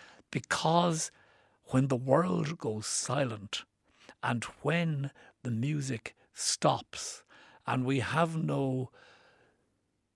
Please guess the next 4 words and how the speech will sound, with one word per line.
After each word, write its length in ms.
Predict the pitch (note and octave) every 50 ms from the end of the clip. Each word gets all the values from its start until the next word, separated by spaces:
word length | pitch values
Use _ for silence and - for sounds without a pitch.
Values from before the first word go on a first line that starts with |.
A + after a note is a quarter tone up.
| _ _
piper 720 | - - - D#3+ E3+ - - D3 C#3+ C#3 C#3 C3+ C3 B2+ - - - _ _
or 120 | - C#3 B2
flute 420 | - - - E3+ D#3+ E3 - _ -
player 500 | - B2+ A#2 A2+ A2 G#2+ G#2+ A2 A2